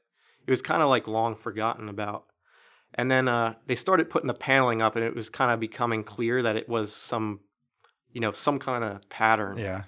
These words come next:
Speaker 1: And, uh, the way they were building it, it, you, it really kinda needed to all be done in order to make anything of it. And the last few weeks before we saw this, kinda occasionally look at it, it's like, "Oh, I should work on that.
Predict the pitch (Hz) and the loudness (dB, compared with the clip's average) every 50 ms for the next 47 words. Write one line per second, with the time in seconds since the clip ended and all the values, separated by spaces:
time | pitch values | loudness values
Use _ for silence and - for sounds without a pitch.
0 | - _ _ _ _ _ _ _ - 113 113 113 113 110 110 107 107 104 104 104 | -14 _ _ _ _ _ _ _ -2 0 0 2 2 2 2 2 2 2 0 -2
1 | 104 - 120 113 127 131 127 123 117 113 107 - - 123 113 113 117 117 110 107 | -2 -2 0 2 4 4 4 4 2 0 0 -2 -2 0 0 2 2 0 0 -2
2 | 104 - - _ _ _ _ _ _ _ _ _ _ _ _ _ 135 - - 127 | -4 -4 -8 _ _ _ _ _ _ _ _ _ _ _ _ _ -10 -10 -8 -6
3 | 123 117 117 113 113 - 131 127 117 123 135 147 151 135 - - 131 120 117 113 | -4 -2 -2 -2 -2 -2 -2 -4 -2 -2 0 0 0 0 0 0 0 0 2 0
4 | 113 117 117 113 - - - - - 110 110 113 113 110 104 101 - _ _ - | 0 -2 -2 -4 -6 -8 -8 -2 0 2 2 2 0 -4 -8 -8 -12 _ _ -4
5 | 104 101 107 110 120 123 120 - 117 110 107 104 104 98 98 101 104 107 110 - | -2 -2 -2 -2 -4 -6 -8 -8 -8 -6 -6 -6 -8 -8 -10 -8 -8 -8 -6 -6
6 | 127 120 123 123 - 123 123 120 120 123 123 120 - 107 107 - - _ _ - | -8 -8 -8 -10 -10 -10 -10 -8 -8 -6 -6 -6 -6 -6 -8 -10 -12 _ _ -12
7 | - 104 113 123 127 120 - - 123 117 107 113 117 110 - - - _ _ _ | -4 2 4 6 6 4 2 -4 -6 -4 -2 -2 -4 -4 -8 -14 -20 _ _ _
8 | _ _ _ _ _ _ _ - 104 - 113 117 107 107 101 - - - 107 101 | _ _ _ _ _ _ _ -16 -10 -4 -2 0 0 0 -2 -2 -2 -2 0 0
9 | 107 101 - - 120 107 104 104 - _ _ _ - - - 117 117 107 117 107 | -2 -4 -6 -4 -4 -4 -4 -6 -10 _ _ _ -14 -4 -2 -2 -2 0 -2 -2
10 | 110 107 - 110 107 98 - - - - 113 113 110 113 110 - 113 107 104 110 | -2 -2 -2 -4 -6 -6 -8 -12 -10 -6 -2 0 0 0 0 -4 -6 -4 -4 -4
11 | 104 - - 104 101 101 101 107 - - - | -4 -6 -6 -8 -6 -6 -6 -6 -8 -8 -10